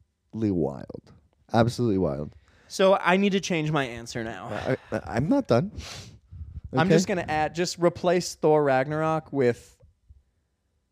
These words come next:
Speaker 2: with that.
Speaker 1: Okay.
Speaker 2: That's, yeah, top
Speaker 1: Okay. And then number three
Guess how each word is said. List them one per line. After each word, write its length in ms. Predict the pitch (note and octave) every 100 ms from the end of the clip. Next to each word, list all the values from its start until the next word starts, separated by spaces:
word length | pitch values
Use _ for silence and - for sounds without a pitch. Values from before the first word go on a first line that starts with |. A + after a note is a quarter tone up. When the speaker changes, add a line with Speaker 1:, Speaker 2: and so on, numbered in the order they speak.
| _ _
Speaker 2:
with 200 | B2 G#2+
that. 280 | G#2+ D2 - -
Speaker 1:
Okay. 380 | A2 G#2+ G#2 E2 - -
Speaker 2:
That's, 260 | A2 G#2 -
yeah, 120 | D2+ - -
top 120 | -
Speaker 1:
Okay. 320 | A2+ G#2+ F#2 G2+ - -
And 160 | A#2+
then 380 | C3 B2+ A2+ F#2+
number 340 | A#2+ C3 D3 D3
three 600 | - B2 A#2 A#2 B2